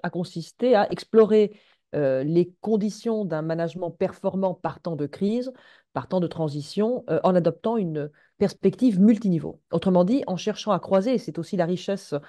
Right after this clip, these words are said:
euh, de la collaboration, euh, qui nous a, euh,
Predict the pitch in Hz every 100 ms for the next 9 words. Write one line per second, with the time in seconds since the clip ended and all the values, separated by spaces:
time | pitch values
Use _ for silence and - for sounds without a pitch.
0 | - - - 139 135 160 160 175 165 160
1 | 160 147 185 180 143 135 _ - - -
2 | 160 151 170 165 135